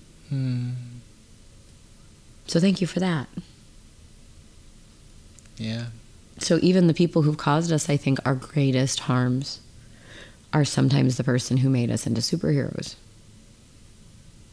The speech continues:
Speaker 1: Truth be told.
Speaker 2: So not that I would say that's so, no spiritual bypass, like, "That's okay, and it's okay what he did." No, it's not okay,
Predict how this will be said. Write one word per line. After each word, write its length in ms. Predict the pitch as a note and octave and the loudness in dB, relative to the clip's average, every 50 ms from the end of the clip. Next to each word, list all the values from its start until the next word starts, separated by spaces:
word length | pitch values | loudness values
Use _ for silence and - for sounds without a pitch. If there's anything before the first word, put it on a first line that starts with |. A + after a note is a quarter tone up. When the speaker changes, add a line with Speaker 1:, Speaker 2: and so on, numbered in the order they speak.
| - - - - - - - - - F3 | -20 -20 -20 -20 -20 -20 -20 -20 -18 -18
Speaker 1:
Truth 360 | - - - A#2+ A#2+ - - - | -16 -12 -12 -12 -12 -12 -14 -16
be 60 | C3 | -16
told. 340 | - - - A#2 G#2+ G#2+ G#2 - - | -14 -12 -10 -8 -8 -8 -10 -12 -14
Speaker 2:
So 280 | - - C#3 C3+ C3+ - | -2 0 2 2 2 4
not 300 | - D#3 D#3 D#3+ D3 - | 4 6 6 6 6 4
that 100 | D#3 D#3+ D#3 | 4 4 4
I 80 | D3+ | 4
would 160 | C#3+ C#3+ C3+ | 4 4 2
say 240 | - - D3+ C#3+ C3+ | 2 2 2 4 4
that's 280 | B2 - C#3 - - - | 2 2 0 -2 -2 0
so, 200 | - C#3 C3+ A#2+ - - - - | 2 2 2 2 0 -6 -4 2
no 160 | D#3+ D#3 E3+ | 4 6 6
spiritual 400 | F3+ - - F3+ F3 D#3+ - D3+ | 4 4 4 2 2 4 4 2
bypass, 460 | C#3 C#3+ C#3+ C#3+ - D3 C3 C3 - - | 2 2 2 2 2 0 0 0 0 -2
like, 140 | F3+ F#3 | -4 -2
"That's 280 | - C4 B3+ - - - | 0 -2 -2 -2 0 -2
okay, 760 | B3+ A#3 - - A3 A3+ A3+ A3+ A3+ G#3+ G3 F#3 F#3 F#3+ F#3+ - - - - - - | -2 0 2 2 2 4 4 6 6 4 4 4 4 2 0 -2 -6 -10 -8 0 2
and 80 | F3 | 2
it's 140 | E3+ E3+ - | 4 4 4
okay 340 | G3+ G3 - - G3+ G#3+ A3+ | 2 2 2 4 4 6 6
what 140 | G3+ G#3 F#3+ | 6 6 6
he 80 | F#3 | 6
did." 300 | E3+ G3+ A3 G#3 E3 - | 6 6 6 6 4 4
No, 160 | - E3+ F#3 D#3+ | 6 6 6 6
it's 180 | C3+ - - | 4 2 4
not 220 | E3+ D#3+ E3 E3 D#3+ | 4 4 6 6 4
okay, 640 | D3+ - - - - - F3+ E3+ D#3 C3+ B2+ C#3+ | 4 2 0 -2 0 2 4 4 4 4 2 0